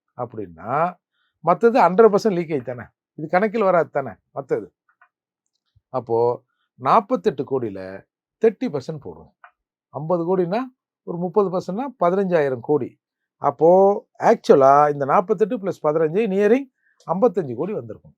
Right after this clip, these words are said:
இவங்க கணக்குப்படியே, பன்னெண்டுல இருந்து பத்து. அப்போ இவ்வளவு பெரிய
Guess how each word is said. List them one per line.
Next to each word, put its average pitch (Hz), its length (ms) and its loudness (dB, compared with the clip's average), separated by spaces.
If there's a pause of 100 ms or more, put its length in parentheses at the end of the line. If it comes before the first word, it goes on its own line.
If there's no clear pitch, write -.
(260)
இவங்க 214 280 2
கணக்குப்படியே, 151 500 -2 (180)
பன்னெண்டுல 143 340 -6
இருந்து 135 240 -12
பத்து. - 240 -16 (840)
அப்போ 170 220 0 (220)
இவ்வளவு 311 400 2 (100)
பெரிய 220 160 0